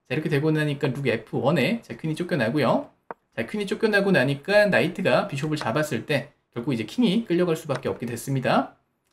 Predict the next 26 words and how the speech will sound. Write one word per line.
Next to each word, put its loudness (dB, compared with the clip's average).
자, -6
그 0
다음에는 6
룩이 0
디원 2
오면서, 2
자, -6
디식스 -10
폰을 -2
위협하죠. 0
자, -8
지금 0
나이트는 4
핀에 2
걸렸고 2
지금 -2
디식스를 -4
막을 2
수 -4
있는 2
지금 -12
방법이 0
없는 2
자, -16
그런 -2
모습이죠. 0